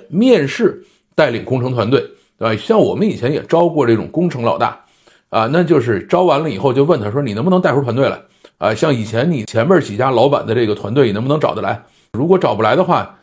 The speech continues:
那给你机会去面试，你能不能去面试一堆能干活的人出来？啊，等你把这个团队组建起来以后，你能不能带着这个团队去把这个事儿干出来？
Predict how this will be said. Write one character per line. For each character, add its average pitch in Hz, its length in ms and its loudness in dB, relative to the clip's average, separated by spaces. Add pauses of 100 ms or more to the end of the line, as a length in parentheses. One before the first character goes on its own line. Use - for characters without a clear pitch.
(200)
那 131 300 0 (260)
给 135 120 -2
你 156 120 -2
机 180 160 0
会 170 100 2
去 160 100 -2
面 175 200 4
试， 143 280 0
你 110 100 -4
能 104 220 -4
不 160 100 0
能 120 180 -2
去 135 200 -2
面 170 300 4
试 131 300 -2
一 107 140 -4
堆 127 160 -2
能 117 140 -2
干 135 180 2
活 107 180 -2
的 127 80 4
人 110 160 0
出 147 160 0
来？ - 160 0 (420)
啊， 104 180 0
等 151 200 -2
你 156 100 0
把 113 120 -4
这 117 100 0
个 135 80 0
团 113 200 -6
队 165 140 4
组 127 220 -4
建 156 180 4
起 117 100 0
来 139 120 4
以 - 80 -2
后， - 300 -2 (240)
你 110 160 -4
能 127 260 2
不 220 80 4
能 123 280 0
带 139 200 0
着 101 160 -2
这 110 160 -2
个 87 160 -4
团 95 260 -8
队 139 160 0
去 117 140 -6
把 71 100 -4
这 120 100 -4
个 139 60 -2
事 160 100 -2
儿 160 60 0
干 254 220 0
出 - 100 -6
来？ - 80 -8